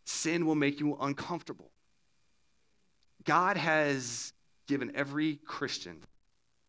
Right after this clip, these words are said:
a kinda, like, G P S system. It's called the Holy, it's called the Holy Spirit. And what that does, whenever you got the Holy Spirit in you, working in you, changing you, and tr-, transforming you, working, working that process in you, what it does,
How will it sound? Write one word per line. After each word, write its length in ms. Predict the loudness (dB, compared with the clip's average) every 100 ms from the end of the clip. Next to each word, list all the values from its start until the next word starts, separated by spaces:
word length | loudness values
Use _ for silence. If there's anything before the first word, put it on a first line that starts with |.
| _ -8
a 80 |
kinda, 220 | -6 -4 0
like, 320 | 0 -2 -6
G 160 | -6
P 240 | -6 -2 -4
S 80 | -4
system. 280 | -8 -10
It's 80 | -8
called 140 | -6 -6
the 40 |
Holy, 280 | -4 -4 -6 -10 -14
it's 180 | -10 -10
called 240 | -6 -6
the 60 | -4
Holy 300 | -6 -6 -6
Spirit. 600 | -10 -14 -10 -6 -6 -6 _ _ _ _ _ _ _ _ _ _ _
And 80 | 0
what 160 | 2 2
that 200 | 0 0
does, 380 | 0 0 -2 -4
whenever 200 | -2 0
you 60 |
got 100 | -2
the 60 | -2
Holy 200 | -2 -2
Spirit 240 | -2 -4
in 100 | -4
you, 80 | -4
working 320 | -4 -4 -4
in 100 | -10
you, 100 | -10
changing 440 | -10 -6 -6 -6 -8
you, 80 |
and 80 | -10
tr-, 160 | -12 -14 -18 -20 _ -8
transforming 540 | -6 -6 -6 -6 -6
you, 140 | -8 -14 _ _
working, 460 | -6 -4 -4 -6 -4
working 240 | -4 -4 -8 -4
that 180 | -4 -2
process 380 | -2 -2 -4 -6
in 200 | -8 -8
you, 160 | -10 -16 _ -4
what 140 | -2
it 140 | -2 -4
does, 320 | -4 -4